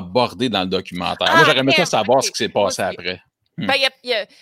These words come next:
Speaker 1: sans parler du documentaire comme sujet principal de ce podcast, mais, euh, il y a plein de petits trucs que je me dis, il devait avoir un, un genre de N D A ou quelque chose qui ne pouvait pas parler de ça en commentaire. On n'entend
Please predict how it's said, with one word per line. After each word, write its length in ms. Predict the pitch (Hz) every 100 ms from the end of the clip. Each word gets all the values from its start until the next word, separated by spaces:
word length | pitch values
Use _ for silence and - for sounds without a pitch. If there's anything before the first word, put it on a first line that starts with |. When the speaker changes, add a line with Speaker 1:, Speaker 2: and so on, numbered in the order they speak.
| - _ _ _ _
Speaker 1:
sans 220 | - 254 254
parler 240 | 240 214
du 80 | 220
documentaire 720 | 214 190 202 175 208 220 208
comme 260 | 185 190 180
sujet 280 | - 190 190
principal 500 | - 202 - 208 202
de 60 |
ce 140 | 190 185
podcast, 500 | 185 180 214 220 -
mais, 440 | 208 180 180 170 165
euh, 40 | - - _
il 60 | -
y 40 |
a 40 | 190
plein 260 | - 233
de 80 | 233
petits 300 | 190 - -
trucs 280 | - - 233
que 140 | -
je 80 | 190
me 80 | 190
dis, 160 | 180 -
il 240 | 277 302 277
devait 200 | 233 226
avoir 320 | 220 226 226
un, 280 | 214 202 196 175
un 340 | 202 190 185 185
genre 220 | 208 202
de 80 | 196
N 340 | 190 190 208
D 540 | 196 208 202 202 202 202
A 60 |
ou 120 | 202 185
quelque 180 | 220 185
chose 160 | 208
qui 120 | - -
ne 60 |
pouvait 160 | 202 185
pas 120 | 185
parler 220 | 196 196
de 100 | 185
ça 200 | 180 -
en 40 | 180
commentaire. 340 | - 170 - -
On 80 |
n'entend 280 | 196 180 202